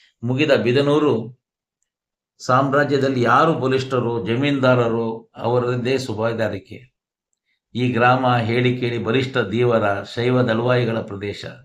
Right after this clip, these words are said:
ಅದುವರೆಗೂ ಅನ್ಯೋನ್ಯವಾಗಿದ್ದರು. ಇಲ್ಲಿದ್ದರು ದಳವಾಯಿ ವಂಶದ ಸಹೋದರರು, ಅಣ್ಣ ಶಿವಪ್ಪ ಗೌಡ, ತಮ್ಮ ವೀರಭದ್ರಪ್ಪ ಗೌಡ. ಶಿವಪ್ಪ ಸಾಧು,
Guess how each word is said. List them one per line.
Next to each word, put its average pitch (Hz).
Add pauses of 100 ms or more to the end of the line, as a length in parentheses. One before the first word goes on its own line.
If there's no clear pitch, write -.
(360)
ಅದುವರೆಗೂ 120
ಅನ್ಯೋನ್ಯವಾಗಿದ್ದರು. 110 (1000)
ಇಲ್ಲಿದ್ದರು 139
ದಳವಾಯಿ 139
ವಂಶದ 127
ಸಹೋದರರು, 113
ಅಣ್ಣ 120
ಶಿವಪ್ಪ 120
ಗೌಡ, 110
ತಮ್ಮ 113
ವೀರಭದ್ರಪ್ಪ 104
ಗೌಡ. 92 (960)
ಶಿವಪ್ಪ 151
ಸಾಧು, 127